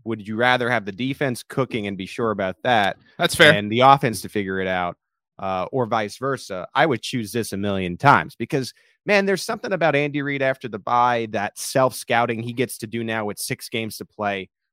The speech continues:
Speaker 1: where I just have to think the three years that we saw of Mahomes,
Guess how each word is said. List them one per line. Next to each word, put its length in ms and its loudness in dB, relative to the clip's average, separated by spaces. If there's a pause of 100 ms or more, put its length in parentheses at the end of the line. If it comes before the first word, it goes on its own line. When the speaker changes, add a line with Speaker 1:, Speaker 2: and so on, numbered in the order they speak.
Speaker 1:
where 160 -10 (120)
I 280 2
just 440 0
have 260 4
to 100 -4
think 300 -8
the 100 -8
three 240 -6
years 280 -2
that 100 2
we 80 -4
saw 300 0
of 60 -6
Mahomes, 600 -6